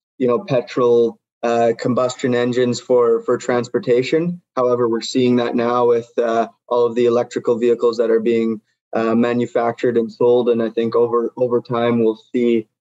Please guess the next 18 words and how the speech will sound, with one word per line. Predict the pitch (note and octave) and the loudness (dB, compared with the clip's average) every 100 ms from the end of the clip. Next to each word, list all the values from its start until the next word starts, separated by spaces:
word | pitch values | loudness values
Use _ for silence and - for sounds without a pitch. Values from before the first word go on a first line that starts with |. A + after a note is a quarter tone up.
| _ | _
a | A#2 | 0
lot | A#2+ A#2+ B2+ | 2 0 0
more | A#2+ A#2+ A#2 A2+ - _ _ - | 0 2 2 -2 -6 _ _ -2
E | B2 | 0
Vs | A#2 B2+ B2+ A#2+ | 0 0 0 0
on | A#2 | 0
the | A#2 | 0
road | A2+ A#2+ A#2+ A#2+ A2 | 2 2 2 0 -8
than, | A2+ A2+ A2+ | -8 -6 -4
um, | A2+ A2 A2 G#2 _ _ - | -4 -4 -4 -8 _ _ -2
than | A#2 A#2 G#2+ | -2 -2 -4
classic, | - A#2 B2 B2 A#2 - | -4 -4 -2 0 0 0
uh, | A#2+ A2+ A2+ A2+ G#2+ G2+ - _ _ | -2 0 0 0 0 -2 -6 _ _
you | A#2 B2 | -2 0
know, | A2+ | 0
combustion | A2 - A#2 A2+ - A#2+ | -2 -2 -2 -2 -2 -2
engine | A#2 A#2 A#2 A2+ | 0 0 0 2
vehicles | A#2 A2+ A#2+ A2+ - | 2 2 0 0 -4